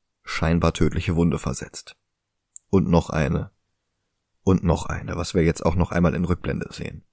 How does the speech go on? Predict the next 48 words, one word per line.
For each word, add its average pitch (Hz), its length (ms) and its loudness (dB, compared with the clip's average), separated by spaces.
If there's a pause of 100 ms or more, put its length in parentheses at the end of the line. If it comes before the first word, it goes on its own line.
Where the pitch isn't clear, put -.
(140)
Das - 160 0
ist 110 120 -2
so 123 60 4
ein 98 60 4
bisschen 104 300 2
wie 92 100 2
in 92 100 2
Teil - 180 0
eins 87 460 -2 (500)
mit 85 160 2
dem 85 100 4
Verlobten 76 460 0
von - 180 -4
Tomoe. 78 360 -4
Der - 120 -6
steht - 240 -6
immer 104 280 2
wieder 92 180 4
auf 90 240 4
und 85 80 0
er 69 60 -4
kriegt - 320 -8
noch 85 200 2
eine. 80 320 -4 (840)
Und 117 140 6
noch 123 120 4
etwas 95 240 4
ist - 160 -2
wie 87 80 2
in 71 100 -2
Teil 76 200 2
eins, 98 360 0 (360)
denn 101 180 4
Enishi 104 320 4
macht 104 220 4
sich 104 140 0
jetzt 104 160 2
über 92 120 0
den 92 180 4
Wahlspruch 85 440 4
der 80 100 4
Schule 82 300 4
lustig, - 400 -4
„Das 82 160 -2
Schwert 85 280 2
das 80 120 -2
Leben - 240 -2
schenkt“. - 400 -6